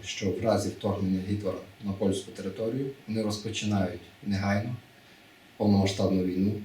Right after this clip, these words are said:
проти Німеччини. І слід відмітити те, що польський уряд, який покинув Польщу у вересні тисяча дев'ятсот тридцять дев'ятого року, рівно через п'ятдесят років,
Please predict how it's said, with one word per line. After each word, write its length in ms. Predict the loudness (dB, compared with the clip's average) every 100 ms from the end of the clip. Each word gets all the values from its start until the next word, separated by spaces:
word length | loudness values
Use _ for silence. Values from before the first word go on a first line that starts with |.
| -4
проти 280 | -2 0
Німеччини. 500 | 2 0 -2 -6 -8 -10 -20 -20 -20 -20 -10
І 20 |
слід 240 | -2 0
відмітити 460 | 0 0 0 -2 -6 -12 -16 -16 -20 -14 -4
те, 140 | -2
що 320 | 0 0 0
польський 460 | 0 0 0 0 -2
уряд, 340 | 2 4 2 -2 -8
який 260 | -4 0
покинув 460 | 0 -2 2 2 0 -6
Польщу 420 | 0 0 0 -4 -8
у 20 | -2
вересні 360 | -2 -2 -4
тисяча 300 | -8 -8 -8
дев'ятсот 300 | -8 -8 -10
тридцять 280 | -8 -10 -8
дев'ятого 480 | -2 -2 -2 -6 -4
року, 260 | -6 -8 -14 -18 -20 -20 -20 -6
рівно 360 | 0 2 2 0
через 260 | -2 -4
п'ятдесят 540 | -4 -4 -4 -2 -2 0
років, 360 | 0 0 -4